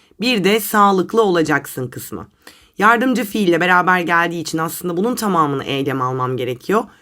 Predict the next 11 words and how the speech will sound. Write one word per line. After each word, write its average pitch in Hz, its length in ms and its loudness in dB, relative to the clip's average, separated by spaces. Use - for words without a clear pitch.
Çünkü 202 380 0
bu 202 120 0
bir 190 200 0
birleşik 165 480 0
fiil. 147 320 -2
Sağlıklı 233 640 2
olacaksın 226 680 2
fiiline 190 420 0
bakarsam 139 580 -2
olacaksından 233 760 0
inceleyelim. 147 800 0